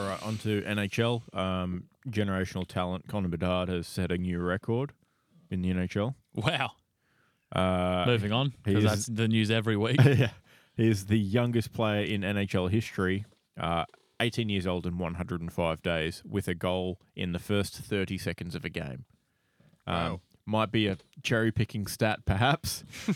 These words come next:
Speaker 1: <laughs> but we'll just ignore that.
Speaker 2: What was, what was the scoreline for the rest of the game?
Speaker 1: Oh, jeez. <laughs> Uh, <laughs> that's a very good question. Um,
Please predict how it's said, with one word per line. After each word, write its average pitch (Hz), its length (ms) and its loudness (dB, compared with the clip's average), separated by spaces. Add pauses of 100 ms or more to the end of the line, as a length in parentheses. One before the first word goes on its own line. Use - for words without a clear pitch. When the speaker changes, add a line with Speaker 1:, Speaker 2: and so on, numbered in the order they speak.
(300)
Speaker 1:
<laughs> - 600 -4
but 110 160 0
we'll 127 180 4
just 120 240 2
ignore 92 320 0
that. 76 200 -8 (640)
Speaker 2:
What 120 140 -4
was, 139 220 -2 (320)
what 135 120 -2
was 151 120 0
the 110 80 -6
scoreline 110 480 0
for - 60 -6
the 92 80 -2
rest 95 200 -2
of - 60 -12
the 107 60 -2
game? 123 220 0 (1000)
Speaker 1:
Oh, 90 300 -8
jeez. 110 500 0 (180)
<laughs> - 680 -20
Uh, 98 420 4 (1200)
<laughs> - 100 0 (1120)
that's 113 180 -2
a 110 40 0
very 104 260 2
good 95 160 -2
question. 90 500 -4
Um, 95 520 -2